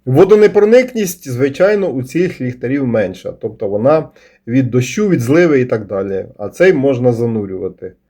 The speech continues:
Але ж ви не будете з аквалангом користуватись ні цим, ні цим ліхтарем.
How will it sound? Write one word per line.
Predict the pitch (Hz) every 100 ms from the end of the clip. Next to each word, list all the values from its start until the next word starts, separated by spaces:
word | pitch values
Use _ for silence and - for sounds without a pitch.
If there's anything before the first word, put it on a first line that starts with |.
| _ -
Але | 151 165
ж | 165
ви |
не | 170 170
будете | 175 151 127
з | 117
аквалангом | 117 101 117 127 151 131 120
користуватись | - 107 104 110 113 110 101 117
ні | 113
цим, | - 139
ні | 120
цим | 110 107 95
ліхтарем. | 92 - - 92 90